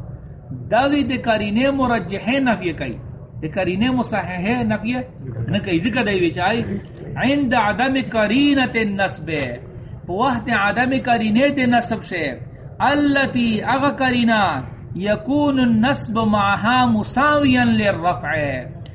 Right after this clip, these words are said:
اغا چی وی دا نصب دے غا سر مساوی دے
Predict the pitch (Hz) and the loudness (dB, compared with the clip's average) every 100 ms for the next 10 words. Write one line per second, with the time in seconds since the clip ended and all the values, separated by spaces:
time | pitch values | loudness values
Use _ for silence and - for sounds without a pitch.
0 | - - - 233 262 269 254 214 254 277 | -14 -8 -2 0 2 0 -2 0 2 2
1 | - 233 226 254 262 196 208 208 247 - | 2 2 2 2 -2 -2 -4 -2 -2 0
2 | 233 214 202 196 - 180 196 277 247 | 2 2 0 -2 2 2 4 2 4